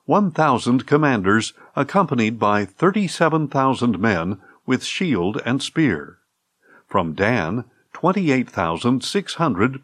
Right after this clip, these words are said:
prepared for battle. From Asher, forty thousand fit for service, prepared for battle.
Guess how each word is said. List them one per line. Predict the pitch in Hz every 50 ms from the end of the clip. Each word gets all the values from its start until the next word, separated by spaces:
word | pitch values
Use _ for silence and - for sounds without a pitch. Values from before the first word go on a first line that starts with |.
| _
prepared | - - 160 160 - 156 151 110 95 98 110
for | - - 143 127
battle. | 107 127 123 113 - - 85 71 - _ _ _ _ _ _ _ _ _ _ _ - - - -
From | - 104 95 90 - -
Asher, | 107 151 156 - - 104 90 95 120 127 _ _ _ _ _ _
forty | - - 185 190 202 214 180
thousand | 156 - 127 92 80 80 - 110 117 143 139 -
fit | - 113 120 -
for | - - 139 135
service, | - - - 165 139 92 104 113 107 - - - - _ _
prepared | - 175 156 - 127 147 127 95 92 101 98
for | - 139 131
battle. | 107 120 120 117 95 - 90 73 67 -